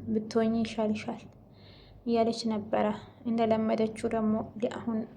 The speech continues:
አዳይ ስለሄደችላት አሁን ሊዱን ከማ-፣ ከቤት ለማባረር አንቃ ይዘቻት። ከዛ ዴቭ ደግሞ "ሁለተኛ እህቴንም በእጅሽ፣ እጅሽን ማንሳት እንደ-፣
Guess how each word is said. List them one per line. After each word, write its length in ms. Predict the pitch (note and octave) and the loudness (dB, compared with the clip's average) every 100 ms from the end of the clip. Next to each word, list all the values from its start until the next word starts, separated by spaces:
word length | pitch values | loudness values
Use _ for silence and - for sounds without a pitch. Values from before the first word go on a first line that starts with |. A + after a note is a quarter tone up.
| - | -10
አዳይ 240 | G#3+ G#3+ A3+ | -4 0 0
ስለሄደችላት 920 | A3 A3 G#3 G#3 G#3 - G#3+ G#3+ A#3 | 0 0 2 2 -2 -6 -2 0 2
አሁን 200 | A3+ G#3 | 4 4
ሊዱን 300 | G3 G3 G#3 G#3 | 4 4 2 0
ከማ-፣ 300 | G#3+ G3+ G3+ G#3 G3+ | 0 -2 -4 -6 -6
ከቤት 360 | G#3 G#3+ G#3 G#3 | -6 0 2 2
ለማባረር 720 | G#3 G3 G3+ G3 G3 G3+ A3 - - - - - - - | 0 -2 -2 -2 -2 0 0 -4 -12 -18 -18 -20 -20 -4
አንቃ 220 | A#3 A3 A3 | 0 4 4
ይዘቻት። 600 | A3 G#3+ G#3 - - - - | 4 2 -2 -8 -12 -14 -6
ከዛ 240 | A#3+ A3 A#3 | -2 0 0
ዴቭ 220 | A3 A3 G#3+ | 2 2 2
ደግሞ 220 | A3 G#3+ A3 | 2 2 2
"ሁለተኛ 480 | B3 B3+ B3+ A#3 G#3+ G#3+ | 2 2 2 2 4 2
እህቴንም 500 | G3+ G#3+ G#3+ G#3+ G#3+ | 2 0 2 2 2
በእጅሽ፣ 400 | G#3+ G#3+ G#3+ - - - | 4 4 2 -4 -6 -6
እጅሽን 480 | A3+ G#3+ - - A3+ | -4 -4 -4 -2 2
ማንሳት 560 | G#3+ G#3 G#3 - G#3+ G#3+ - - - - - - - - - | 4 4 2 2 0 0 -8 -14 -16 -18 -18 -18 -18 -12 0
እንደ-፣ 300 | A3 G#3+ | 6 8